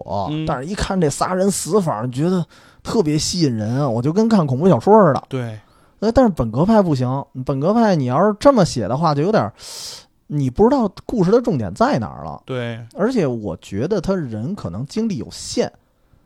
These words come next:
Speaker 2: 你要是把精力放在了，比如说这种恐怖色彩的渲染上，
Speaker 1: 嗯，嗯。
Speaker 2: 你好像设置这个轨迹的精力就会减少。
Speaker 1: 对。
Speaker 2: 对，所以相应的来说，它会有一个平衡。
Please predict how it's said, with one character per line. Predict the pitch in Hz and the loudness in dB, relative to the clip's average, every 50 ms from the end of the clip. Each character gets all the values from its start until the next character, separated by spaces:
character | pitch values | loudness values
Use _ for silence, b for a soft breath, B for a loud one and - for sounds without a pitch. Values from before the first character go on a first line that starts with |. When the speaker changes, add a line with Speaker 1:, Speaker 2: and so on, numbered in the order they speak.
| _ - | _ -10
Speaker 2:
你 | 127 131 127 127 | -8 -6 -4 -2
要 | 143 170 208 240 | -2 0 0 0
是 | 233 214 | 0 0
把 | 160 - - 90 92 | -2 -2 -4 -6 -6
精 | 98 - 196 214 233 | -8 -6 -4 -4 -2
力 | 220 170 147 | -2 -4 -4
放 | - - _ - - 302 254 151 123 | -6 -8 _ -8 -6 -4 -4 -4 -4
在 | 110 - 101 92 | -4 -4 -4 -4
了， | 82 78 65 64 | -6 -6 -10 -10
比 | - - | -12 -12
如 | 76 82 | -12 -12
说 | 107 110 120 131 135 147 _ _ _ _ _ _ _ _ | -8 -6 -4 -4 -4 -4 _ _ _ _ _ _ _ _
这 | - 135 | -6 -4
种 | 139 170 | -4 -4
恐 | 180 - 131 101 | -4 -6 -6 -4
怖 | 123 160 | -4 -4
色 | 170 190 143 | -2 -2 -2
彩 | 117 95 | -2 -2
的 | 85 | -4
渲 | 123 - - 240 | -4 0 0 0
染 | 180 - - 147 | 0 0 -2 -6
上， | 143 147 98 87 151 | -8 -8 -8 -8 -8
Speaker 1:
嗯， | 147 143 143 147 | -10 -10 -10 -12
嗯。 | 147 b b b b b | -14 b b b b b
Speaker 2:
你 | - 214 | -4 -4
好 | 233 190 135 120 | -2 -2 -2 -2
像 | 147 175 - _ - | -2 -4 -6 _ -16
设 | - - - - 262 240 | -12 -8 -4 2 4 4
置 | 202 190 214 | 4 4 4
这 | 220 208 | 4 4
个 | 175 147 135 | 4 4 2
轨 | - 123 110 113 | 0 -2 -6 -4
迹 | - 233 254 | -4 -2 0
的 | 214 165 | 2 0
精 | 131 - 95 101 | 0 0 -2 0
力 | 185 151 127 | 0 0 0
就 | 135 147 | 0 0
会 | 135 147 | 0 0
减 | 123 131 151 202 | 0 0 0 2
少。 | 220 156 90 - - 90 113 139 123 - - _ _ | 0 0 -2 -4 -6 -4 -4 -4 -4 -6 -14 _ _
Speaker 1:
对。 | - 123 123 120 120 113 117 113 - - | -10 -8 -6 -6 -6 -8 -10 -14 -14 -8
Speaker 2:
对， | - 156 147 139 131 | -2 0 0 0 0
所 | 123 - 175 | 0 0 0
以 | 202 | 0
相 | 185 - - 220 233 | 0 0 0 0 2
应 | 233 226 202 | 2 2 2
的 | 156 135 | 2 0
来 | 123 120 127 | 0 0 0
说， | 147 151 160 | 2 2 2
它 | 160 170 175 | 4 4 4
会 | 156 151 123 | 4 2 0
有 | 107 95 | 0 -2
一 | 82 107 | -4 -4
个 | 131 127 | -4 -4
平 | - - 110 139 | -4 -4 -6 -4
衡。 | 151 131 71 55 - | -4 -4 -4 -6 -10